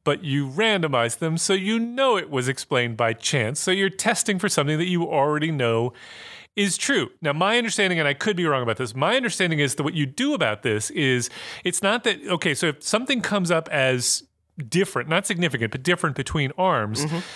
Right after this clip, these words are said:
Speaker 1: then you would want to adjust for it, but not because it came up as different by chance.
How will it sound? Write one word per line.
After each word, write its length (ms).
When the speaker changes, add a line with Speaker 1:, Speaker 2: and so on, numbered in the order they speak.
Speaker 1:
then 160
you 100
would 260
want 200
to 120
adjust 440
for 260
it, 180
but 180
not 420
because 720
it 160
came 240
up 240
as 200
different 280
by 120
chance. 360